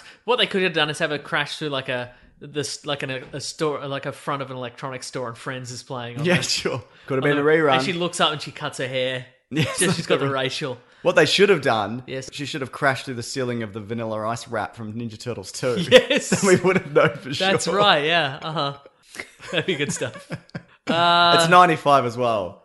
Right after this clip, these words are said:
Speaker 1: Yeah,
Speaker 2: It's, uh, 'cause
Speaker 1: exactly.
Speaker 2: there's, no,
Speaker 1: Perfect.
Speaker 2: no, I mean, sorry, the, the movie is, 'cause there's, that's Blockbuster sign was changed in ninety-six to, from Blockbuster and Video to Block-, Block-, Blockbuster Entertainment. And there's a train line that you see a picture of, which opened in ninety-five.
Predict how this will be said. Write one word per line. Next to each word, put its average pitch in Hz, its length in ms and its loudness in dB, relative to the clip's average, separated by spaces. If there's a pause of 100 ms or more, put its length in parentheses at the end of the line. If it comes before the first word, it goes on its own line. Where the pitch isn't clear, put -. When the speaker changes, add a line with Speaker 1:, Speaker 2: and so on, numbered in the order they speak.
Speaker 1:
Yeah, 214 200 4
Speaker 2:
It's, 143 120 2
uh, 135 60 4
'cause 170 100 2 (100)
Speaker 1:
exactly. 131 140 2
Speaker 2:
there's, 170 320 0
no, 185 140 8
Speaker 1:
Perfect. - 160 -10 (120)
Speaker 2:
no, 170 140 6
I 165 60 10
mean, 160 260 4
sorry, 143 240 6
the, 120 120 -4 (180)
the - 40 -6
movie 135 240 -2
is, 127 160 -8
'cause 127 280 -6
there's, 135 460 -2 (260)
that's 160 240 6
Blockbuster 151 540 4
sign 131 680 0
was 123 180 -6
changed 135 440 -2
in 123 100 -2
ninety-six 120 560 -4
to, 107 200 -6 (180)
from 123 200 -6
Blockbuster 120 560 -2
and 113 100 -6 (420)
Video 123 260 0
to 117 80 0
Block-, 110 260 -6
Block-, 117 180 -4
Blockbuster 120 340 -8
Entertainment. 117 360 -6
And 117 80 -6
there's 117 80 -8
a 120 60 -8
train 139 380 0
line 123 200 0
that 101 80 -8
you 113 80 -8
see 120 180 -6
a 110 40 -8
picture 120 340 -8
of, 104 220 -4 (240)
which - 260 -10 (280)
opened 123 340 -2
in 110 100 -6
ninety-five. 98 1120 -8